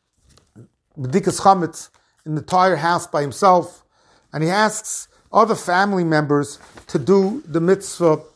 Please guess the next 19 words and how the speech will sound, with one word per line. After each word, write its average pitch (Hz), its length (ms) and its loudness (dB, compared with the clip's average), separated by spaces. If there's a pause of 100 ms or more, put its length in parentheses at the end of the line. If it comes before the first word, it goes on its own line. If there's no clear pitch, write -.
(1000)
to 170 140 0
d-, 143 340 -10
help 202 440 2
him 147 240 -2 (260)
in 160 120 -6
being 185 240 2
his 147 140 -6
shliach. 131 560 -2 (380)
The 185 80 2
appropriate 220 500 4
thing 196 420 -2
that 156 160 2 (160)
Poskim 185 460 0
all 165 160 0
say 151 500 2 (320)
is 170 180 0
that 165 140 8
when 156 140 4
he, 160 100 2